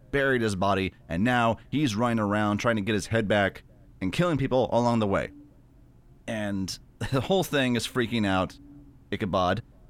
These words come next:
And he says, like, "Look, we don't need ghosts and goblins in New York to make murders happen." And they say, "Well, you're a long way from New York."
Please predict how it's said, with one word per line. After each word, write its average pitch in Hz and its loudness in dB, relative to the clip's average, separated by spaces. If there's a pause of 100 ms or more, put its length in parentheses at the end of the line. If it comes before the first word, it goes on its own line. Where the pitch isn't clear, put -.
(100)
And 107 0
he 117 0
says, 110 -2
like, 107 -2
"Look, 110 0
we 127 0
don't 147 0
need 120 2
ghosts 113 2
and 104 0
goblins 107 2
in 104 4
New 107 2
York 98 2 (240)
to 104 -4
make 104 2
murders 104 2
happen." 73 0
And 92 -2
they 92 0
say, 90 0
"Well, 87 0 (400)
you're 104 0
a 92 2
long 95 2
way 98 4
from 90 0
New 95 4
York." 87 2